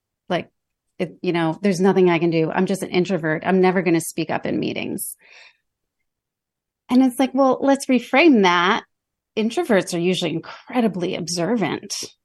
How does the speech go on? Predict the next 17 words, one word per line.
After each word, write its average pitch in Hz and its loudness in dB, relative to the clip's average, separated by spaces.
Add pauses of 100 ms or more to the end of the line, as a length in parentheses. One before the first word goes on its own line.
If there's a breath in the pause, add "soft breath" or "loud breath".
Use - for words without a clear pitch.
(280)
They 202 2
are 185 -2
processing 196 0
and 165 0
taking 185 -4
in 175 -2
everything 202 0
everybody 170 -2
else 160 -4
is 170 -10
saying 170 0
in 160 0
that 160 -4
meeting 160 -2
or 160 -4
that 156 -6
presentation. 156 -6